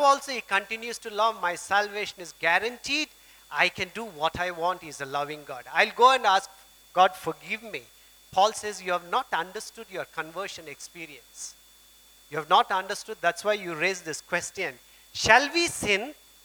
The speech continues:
because we are not under the law, but under grace?" Paul says, "No way. No way you can sin." Paul says,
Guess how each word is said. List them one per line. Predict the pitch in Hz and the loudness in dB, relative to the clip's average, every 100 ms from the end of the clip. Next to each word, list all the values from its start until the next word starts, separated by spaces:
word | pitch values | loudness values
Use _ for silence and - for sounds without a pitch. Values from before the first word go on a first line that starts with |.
| - | -4
because | 185 208 208 175 | 4 6 6 2
we | 180 | 0
are | 180 175 | 0 4
not | 240 233 | 2 2
under | 196 175 | -2 -2
the | 165 | -2
law, | 156 156 165 247 - - _ _ - | -2 6 6 6 0 -20 _ _ 6
but | 165 - - - | 6 6 -14 -10
under | 151 143 143 143 | -4 -4 -2 -4
grace?" | - 139 143 120 - - _ _ _ - | -4 -4 -4 -6 -16 -18 _ _ _ -6
Paul | - 202 | 6 6
says, | 214 190 196 | 6 -6 -8
"No | 156 143 156 208 | -10 -8 0 0
way. | 202 214 165 - _ _ 151 | 0 -2 -4 -16 _ _ -8
No | 175 226 | -2 0
way | 240 240 | 0 -2
you | 220 | -6
can | - 165 | -10 -10
sin." | 151 - 196 139 - - - - _ | -6 4 4 4 -12 -20 -20 -20 _
Paul | 190 247 285 | 10 10 10
says, | - 214 196 202 - | 4 2 2 0 -8